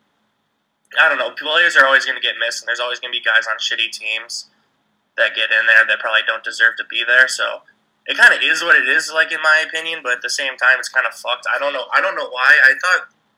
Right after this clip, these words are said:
a few years back that, like, the whole, like, three-on-three, like,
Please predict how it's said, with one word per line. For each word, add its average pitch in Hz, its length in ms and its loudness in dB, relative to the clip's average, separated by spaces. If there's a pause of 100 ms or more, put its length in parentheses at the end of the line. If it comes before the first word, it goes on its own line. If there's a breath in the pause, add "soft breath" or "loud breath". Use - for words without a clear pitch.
(140)
a - 40 -20
few 156 140 -10
years 143 220 -2
back 127 280 6
that, 117 140 -2
like, 120 220 -2
the 120 60 -12
whole, 123 260 -14
like, 110 240 -8 (680)
three-on-three, 123 840 -2
like, 113 340 -4